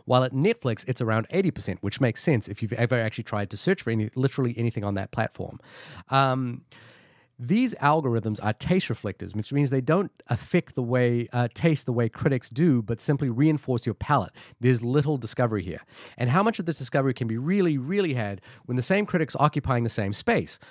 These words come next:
What starts out optimistically, i e, Black Panther's success proving a viability of a superhero with a not entirely white cast and a future of more inclusive storytelling,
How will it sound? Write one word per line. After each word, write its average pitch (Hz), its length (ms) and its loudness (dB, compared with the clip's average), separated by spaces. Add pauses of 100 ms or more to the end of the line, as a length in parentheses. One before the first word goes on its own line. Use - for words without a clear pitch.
(140)
What 143 140 2
starts - 280 -2
out 175 140 2
optimistically, 131 760 0
i 107 120 0
e, 104 200 0
Black 113 280 -2
Panther's 120 360 -2
success 107 340 -6
proving 113 320 0
a 98 40 -2
viability 110 460 2
of 95 60 -2
a 95 40 -6
superhero 107 480 -2
with 101 160 -2
a 101 60 -4
not 110 180 0
entirely 110 360 -4
white 104 320 -2
cast 113 420 -4
and 107 100 -4
a 95 40 -8
future 123 360 0
of 104 120 -4
more 113 180 0
inclusive 107 400 -4
storytelling, 110 520 0